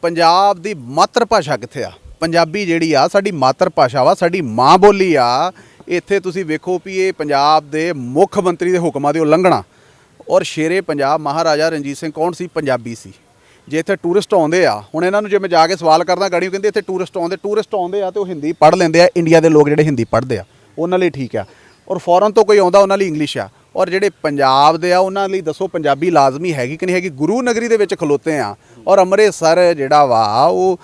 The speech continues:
ਗੁਰੂ ਰਾਮਦਾਸ ਮਹਾਰਾਜ ਦੀ ਵਸਾਈ ਹੋਈ ਨਗਰੀ ਆ। ਤੇ ਸ਼ੇਰੇ ਪੰਜਾਬ ਮਹਾਰਾਜਾ ਰਣਜੀਤ ਸਿੰਘ, ਉਹ ਖੁਦ ਪੰਜਾਬੀ ਸੀ।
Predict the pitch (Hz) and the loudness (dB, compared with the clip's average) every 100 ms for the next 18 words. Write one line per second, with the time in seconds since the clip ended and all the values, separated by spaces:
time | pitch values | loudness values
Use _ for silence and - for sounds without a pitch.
0 | - - - 160 156 120 143 175 190 175 | -16 -14 -4 0 2 2 2 4 2 2
1 | 180 185 170 151 147 147 170 139 117 120 | -2 -2 -6 -10 -4 -4 -2 -6 -6 -4
2 | 156 127 92 _ _ _ - 175 156 147 | -2 -4 -6 _ _ _ -10 -8 -8 -6
3 | 147 170 160 139 131 151 135 156 160 143 | -4 -4 -4 0 2 2 0 0 2 2
4 | 160 139 117 139 143 160 160 139 131 147 | 0 -2 -6 -8 -6 -4 -4 -2 -2 -4
5 | 180 _ - 185 202 214 226 208 175 214 | -8 _ -4 0 4 4 6 6 6 2
6 | - | -4